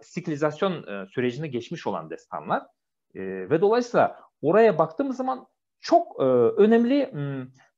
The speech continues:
keşifler yapabiliyoruz, e, sosyal bilimlerde. Ama, e,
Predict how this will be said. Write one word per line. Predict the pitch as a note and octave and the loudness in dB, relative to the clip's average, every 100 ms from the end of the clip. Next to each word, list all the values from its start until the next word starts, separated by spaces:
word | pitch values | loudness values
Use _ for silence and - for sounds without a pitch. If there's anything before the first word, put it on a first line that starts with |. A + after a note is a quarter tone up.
| _ | _
keşifler | A3 G3 C4 B3+ G3+ | -2 2 2 4 4
yapabiliyoruz, | F3+ F#3 F3+ G#3+ B2+ F#2+ - A2+ | 4 4 4 4 4 0 -10 -6
e, | G#2 F#2+ | -6 -2
sosyal | D#3 D3 C#3+ A#2+ | -2 0 0 0
bilimlerde. | A2 G#2 G2+ A#2+ C4 C#4+ - _ _ E3 | -4 -4 -4 -2 -2 -4 -8 _ _ 0
Ama, | G#3 C3 - _ _ | 2 0 -2 _ _
e, | - | -6